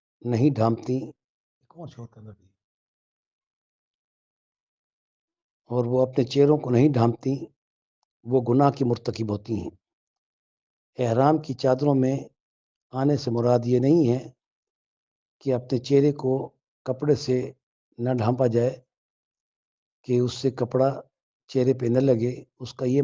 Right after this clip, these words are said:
مقصد نہیں کہ چہرے پر کپڑے کو اوڑھا بھی نہ جائے۔ کیا امی عائشہ صدیقہ رضی اللہ عنہا اور امی فاطمہ الزہرا سے یہ بڑھ کر آج کی عورتیں اپنے احرام کو محفوظ کرتی ہیں؟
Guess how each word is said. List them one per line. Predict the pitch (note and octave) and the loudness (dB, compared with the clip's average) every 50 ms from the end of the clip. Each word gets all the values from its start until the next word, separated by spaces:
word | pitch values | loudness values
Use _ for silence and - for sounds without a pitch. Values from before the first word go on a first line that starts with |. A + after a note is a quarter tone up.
| C3 | 0
مقصد | B2+ - - B2+ A#2 A2+ B2+ | -2 -4 -4 -6 -4 -2 -2
نہیں | A#2+ C3 D3+ D3+ - | 0 0 0 -2 -2
کہ | - A#2+ B2 - | -8 -10 -10 -4
چہرے | - B2+ B2 A#2+ C3 B2+ | -2 -2 0 2 0 -2
پر | B2+ B2 B2 A#2+ - - | 0 -4 -6 -6 -6 -8
کپڑے | B2 A#2+ - C3+ C3 B2+ - | -10 -8 -6 -6 -6 -6 -6
کو | - A#2 G2 - - _ _ _ _ - | -8 -8 -8 -10 -12 _ _ _ _ -2
اوڑھا | C3 C3 C3+ C3+ | 0 2 2 2
بھی | B2+ C3+ | 2 0
نہ | B2 B2 A2+ | 0 0 0
جائے۔ | G#2 G#2+ - - - _ _ _ _ _ _ _ _ _ _ _ _ _ _ _ _ _ _ _ _ _ _ _ _ _ _ _ _ _ _ - | 0 -2 -6 -8 -14 _ _ _ _ _ _ _ _ _ _ _ _ _ _ _ _ _ _ _ _ _ _ _ _ _ _ _ _ _ _ -4
کیا | C3+ C3 B2+ | -2 0 0
امی | B2 C3 B2+ B2+ C3 | 2 2 2 4 2
عائشہ | C3 B2+ C3 C#3 | 2 2 0 -4
صدیقہ | A#2+ - B2 A#2 C3 C#3 C3+ C3+ | -6 -4 -6 -4 -4 -2 0 0
رضی | B2+ A#2+ B2 | 0 0 0
اللہ | A#2+ B2 B2+ B2 A#2 A#2 B2+ | 0 0 0 0 0 0 -2
عنہا | C#3 C3 A#2+ B2 A#2+ - - _ _ _ _ _ _ _ _ _ | -2 0 -2 -2 -4 -6 -12 _ _ _ _ _ _ _ _ _
اور | - A#2+ | -8 -4
امی | B2+ C3 C3+ B2 | -2 0 0 -2
فاطمہ | A#2+ - B2 A#2+ A#2+ - C3+ A#2+ B2 | -2 -2 -4 -4 -4 -4 -8 -6 -6
الزہرا | A#2+ A2 A2 B2+ A#2 A#2+ B2+ | -6 -4 0 0 2 2 0
سے | A#2+ - A2+ | 0 -2 -6
یہ | A2+ A2+ A2+ G#2 | -4 -4 -4 -4
بڑھ | G#2+ A#2+ A2+ - - | -4 -4 -6 -6 -8
کر | C#3 C3+ C3+ - - _ - B2+ | -10 -10 -10 -10 -20 _ -10 -10
آج | B2 B2 - - | -10 -10 -10 -8
کی | C3 | -4
عورتیں | B2+ A#2+ A#2 A2+ - - C3 | -2 -2 -2 -2 -6 -10 -10
اپنے | A#2 A#2+ - C3 B2+ A#2+ A#2+ | -10 -10 -10 -8 -6 -4 -2
احرام | A#2 A2+ A#2 B2 C3 C3 - - | -2 -2 -4 -4 -6 -8 -6 -8
کو | C#3 - - _ _ _ _ _ _ _ _ _ _ - | -8 -8 -10 _ _ _ _ _ _ _ _ _ _ -10
محفوظ | A2+ A#2 A2 - - C#3 C#3+ C3 - | -6 -6 -6 -4 0 0 0 0 2
کرتی | - C#3 - - - D#3 D3 | 0 0 0 0 -4 -2 0
ہیں؟ | B2+ C3 C#3 C3 | 0 0 -2 -4